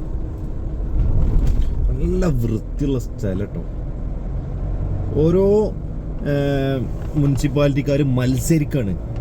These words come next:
അവനാൻ്റെ ടൗണ്, വില്ലേജ് വൃത്തിയാകാൻ വേണ്ടിയിട്ട്. നമ്മളവിടൊക്കെ നമ്മൾ മത്സരിക്കുക നശിപ്പിക്കാൻ വേണ്ടിയിട്ട്. എന്താ അടിപൊളിയാക്കിയിട്ട് മെയിൻറ്റെയിൻ ചെയ്തിട്ടോ. അവിടെ ഒരു തൊട്ടപ്പുറം ഒരു മല കാണണം, അത് വരെ ഇവര് മല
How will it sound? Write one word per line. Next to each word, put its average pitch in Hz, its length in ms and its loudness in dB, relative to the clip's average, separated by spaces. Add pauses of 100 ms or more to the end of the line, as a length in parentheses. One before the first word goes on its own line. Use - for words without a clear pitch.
(380)
അവനാൻ്റെ 127 360 -2
ടൗണ്, 120 460 2 (580)
വില്ലേജ് 117 460 2
വൃത്തിയാകാൻ 120 600 2
വേണ്ടിയിട്ട്. 92 300 0 (1160)
നമ്മളവിടൊക്കെ 156 500 2
നമ്മൾ 147 240 4 (300)
മത്സരിക്കുക 120 640 0
നശിപ്പിക്കാൻ 107 640 -2
വേണ്ടിയിട്ട്. 95 360 0 (2500)
എന്താ 156 340 4 (280)
അടിപൊളിയാക്കിയിട്ട് 135 840 0
മെയിൻറ്റെയിൻ 113 360 2
ചെയ്തിട്ടോ. 101 360 0 (240)
അവിടെ 143 200 0
ഒരു 160 120 0
തൊട്ടപ്പുറം 151 420 -2
ഒരു 156 160 2
മല 113 140 0 (120)
കാണണം, 117 260 0
അത് 123 80 0 (120)
വരെ 123 260 4
ഇവര് 131 200 2 (560)
മല 131 240 2